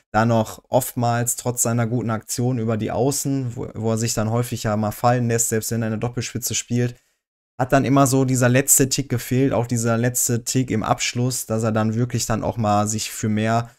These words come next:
oder mehr Tore erzielt und sich dann einfach für seine guten Aktionen, die er sonst auch so im Spiel hat, belohnt.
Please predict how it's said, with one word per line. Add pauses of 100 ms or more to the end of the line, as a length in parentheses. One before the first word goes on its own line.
(400)
oder
mehr
Tore
erzielt
und
sich
dann
einfach
für
seine
guten
Aktionen,
die
er
sonst
auch
so
im
Spiel
hat,
belohnt.